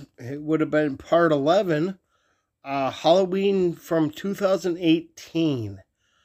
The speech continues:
Kinda reinvented the whole fucking series and brought back Michael Myers and went to the original storyline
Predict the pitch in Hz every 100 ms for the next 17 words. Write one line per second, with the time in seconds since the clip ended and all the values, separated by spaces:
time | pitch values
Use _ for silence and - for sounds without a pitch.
0 | _ _ - 226 190 143 196 202 156 120
1 | 151 156 165 147 127 123 _ _ _ _
2 | _ _ _ _ - 143 156 160 156 170
3 | 160 135 - - 151 147 131 120 107 -
4 | - 147 139 135 131 131 131 127 127 _
5 | _ _ - 139 165 170 165 160 143 147
6 | 147 143 139 139 139 139 143 - 165 131
7 | 127 127 135 160 156 175 151 143 127 127
8 | 147 135 147 147 135 127 120 _ _ _
9 | _ - - - 170 156 143 131 127 120
10 | 117 117